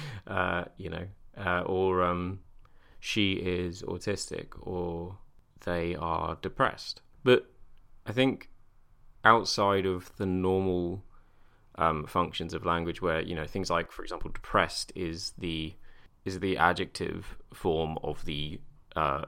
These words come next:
noun depression, which is the actual condition. So if you say, you know,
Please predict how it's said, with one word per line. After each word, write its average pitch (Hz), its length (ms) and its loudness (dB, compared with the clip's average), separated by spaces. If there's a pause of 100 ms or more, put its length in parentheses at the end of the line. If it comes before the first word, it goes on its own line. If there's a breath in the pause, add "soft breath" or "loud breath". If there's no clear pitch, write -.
(140)
noun 76 440 -2
depression, 82 560 -4
which - 200 -8
is 85 100 -8
the 90 120 -4
actual - 540 -6
condition. - 480 -2
So - 100 -4
if - 140 -8
you 92 60 -8
say, 87 280 -4
you - 80 -6
know, - 160 -4